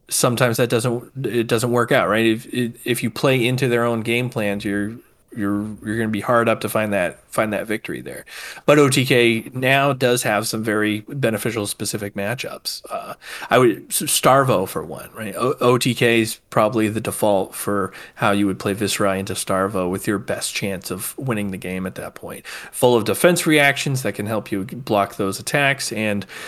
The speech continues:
um, and then playing with your life as a resource, you can take some of those hits, especially in the vanilla attacks. You can save your, you can save your armor that does block,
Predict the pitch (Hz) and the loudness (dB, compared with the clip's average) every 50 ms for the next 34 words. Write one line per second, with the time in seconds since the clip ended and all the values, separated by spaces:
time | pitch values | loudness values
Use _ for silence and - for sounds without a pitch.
0 | - - _ _ _ - 73 80 80 76 69 65 - - - _ _ _ _ _ | -16 -18 _ _ _ -4 -2 0 0 0 -2 -4 -8 -14 -18 _ _ _ _ _
1 | _ _ _ _ _ _ _ _ - - 160 147 139 135 123 113 127 - 147 143 | _ _ _ _ _ _ _ _ 0 2 4 4 4 2 2 -2 0 2 4 4
2 | 139 135 127 120 120 117 123 117 110 117 113 113 - 123 113 113 107 113 117 113 | 4 4 4 2 2 2 2 4 6 6 6 4 4 0 0 0 0 2 2 2
3 | 110 - - 123 120 113 - 120 110 - 113 104 - - 127 117 110 - - 131 | 2 2 2 2 2 2 0 -2 -2 -2 -4 -4 0 2 2 2 2 0 -2 0
4 | 120 120 113 117 113 110 - - 120 113 123 - 131 - - 113 - - 127 117 | 0 0 2 2 0 0 0 0 0 -2 -2 -4 -6 -2 -2 -2 -2 0 -2 -2
5 | 117 117 107 110 120 107 107 104 104 110 113 113 113 117 113 - 123 120 120 117 | -2 -2 -2 -2 -2 -2 0 0 0 2 2 2 2 0 0 0 0 0 0 0
6 | 117 - - - - - - - - - 123 113 123 113 - - - - 127 120 | -2 -4 -10 -12 -14 -18 -18 -10 -4 -2 0 0 0 0 0 0 2 4 4 6
7 | 123 127 120 117 117 117 117 117 113 - - - 139 139 147 143 143 147 131 127 | 6 4 4 2 4 4 4 4 2 -2 -2 -2 0 0 0 -2 0 0 0 0
8 | - - 131 123 123 123 120 123 123 120 120 117 117 117 120 - - - - 127 | 2 2 2 2 2 2 0 0 2 2 4 2 2 0 -4 -8 -12 -2 0 2
9 | 120 123 123 131 131 135 127 127 113 107 - 117 110 107 107 - 107 107 104 120 | 2 4 4 2 2 2 2 2 0 0 2 0 0 0 -2 -2 0 2 2 4
10 | 123 127 135 131 - | 2 2 0 -4 -6